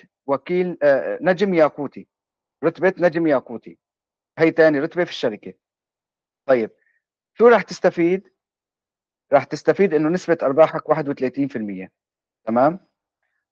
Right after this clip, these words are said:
وكذلك أنت شلون عم تحاسبك الشركة قبل ما نطلع ل-، لباقي الرتب؟ شلون عم تعطيك الشركة أرباح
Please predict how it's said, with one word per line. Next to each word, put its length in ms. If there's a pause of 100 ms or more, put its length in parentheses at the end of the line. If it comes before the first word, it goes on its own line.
(320)
وكذلك 720
أنت 200
شلون 320
عم 100
تحاسبك 460
الشركة 480
قبل 200
ما 120
نطلع 280
ل-، 300
لباقي 360
الرتب؟ 340
شلون 260
عم 100
تعطيك 320
الشركة 480
أرباح 480